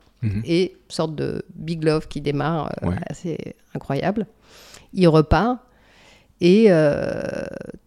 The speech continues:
Speaker 2: en fait, la descente, euh, enfin en tout cas le, le, le, le, le,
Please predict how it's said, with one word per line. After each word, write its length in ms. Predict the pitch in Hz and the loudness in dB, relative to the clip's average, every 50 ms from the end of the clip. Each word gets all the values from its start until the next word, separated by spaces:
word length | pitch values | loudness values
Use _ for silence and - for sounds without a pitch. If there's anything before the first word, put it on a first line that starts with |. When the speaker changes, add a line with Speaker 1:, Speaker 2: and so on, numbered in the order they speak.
| _ _ _ _ _ _ _ _ _ _ - | _ _ _ _ _ _ _ _ _ _ -2
Speaker 2:
en 140 | 180 170 175 | -2 -2 0
fait, 380 | - - 214 226 - - - - _ _ _ _ _ _ _ _ _ _ _ _ _ _ _ _ _ _ - | 0 0 -2 -2 -2 -6 -18 -18 _ _ _ _ _ _ _ _ _ _ _ _ _ _ _ _ _ _ -8
la 360 | 190 190 180 156 151 147 151 | -4 -2 0 0 0 0 -2
descente, 640 | 156 156 160 180 196 - - 196 190 190 - - - | -4 -2 -2 -2 -2 0 0 -2 -2 -2 -4 -4 -4
euh, 140 | 160 156 156 | -2 -2 -2
enfin 120 | - - | -2 -4
en 80 | 160 160 | -4 -4
tout 60 | - - | -2 -2
cas 80 | 170 | -2
le, 340 | 170 160 151 147 147 143 143 | 0 2 2 2 2 0 0
le, 200 | 143 147 147 139 | 0 0 -2 -2
le, 0 | |
le, 460 | 143 143 139 143 143 - - 156 151 - - - - - | -2 -4 -4 -4 -4 -6 -6 -6 -6 -6 -6 -6 -6 -6
le, 260 | - - - - - | -8 -8 -8 -8 -8